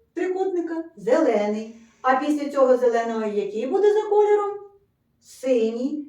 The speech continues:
І після нього буде знов який? Жовтий. Так, і наостанок третя. Третя наша лінія, ланцюжок такий. Тут ви бачите, так, круги. Вони всі різні?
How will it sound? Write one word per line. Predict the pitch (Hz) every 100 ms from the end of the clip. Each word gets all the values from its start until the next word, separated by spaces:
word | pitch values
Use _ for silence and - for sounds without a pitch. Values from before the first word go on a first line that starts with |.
| -
І | 302
після | 302 285 254 226
нього | 208 202
буде | 196 185 185
знов | 202 202 196
який? | 208 - 381 427 - - _ _ -
Жовтий. | 208 208 220 180 - 170 160 - _ _ _
Так, | 302 285 285 -
і | 285
наостанок | 302 247 196 196 - 233 339 339 - - - _ -
третя. | 220 226 180 120 143 165 _ _ _ _ _ _
Третя | 208 240 294 277 220
наша | 202 196 196 - 170 - _
лінія, | 175 208 285 254 196 180
ланцюжок | 196 185 208 202 208 -
такий. | 180 - 170 - _ _ _ _
Тут | 392 466 480 - - _ _ _ _ _ -
ви | 180
бачите, | 175 185 320 320 415 415 415 - _ _ _ _ _ _ _ _ _ _ _ _ _
так, | 214 180 - -
круги. | 294 392 214 175 165 - _ _ _
Вони | 170 240 262 269
всі | 269 262 254
різні? | 220 202 214 330 -